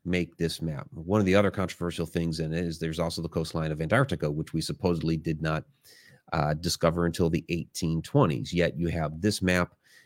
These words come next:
and there's an, uh, another, uh, ancient map that include Antarctica. Uh, so it's likely he grabbed this landmass here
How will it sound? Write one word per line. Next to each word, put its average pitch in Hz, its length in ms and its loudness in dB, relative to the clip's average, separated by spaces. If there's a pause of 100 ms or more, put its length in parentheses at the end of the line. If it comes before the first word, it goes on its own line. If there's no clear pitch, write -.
(160)
and 85 400 2
there's 85 200 2
an, 90 280 0
uh, 80 340 -2
another, 92 520 4 (420)
uh, 80 300 0
ancient 82 320 0
map 80 280 -4
that 80 180 -2 (880)
include 90 320 2
Antarctica. 78 640 0 (520)
Uh, - 160 -14
so 95 560 6 (1800)
it's 107 200 2
likely 131 500 6
he 139 220 4
grabbed 104 720 4
this 117 220 2
landmass 95 760 2
here 80 440 0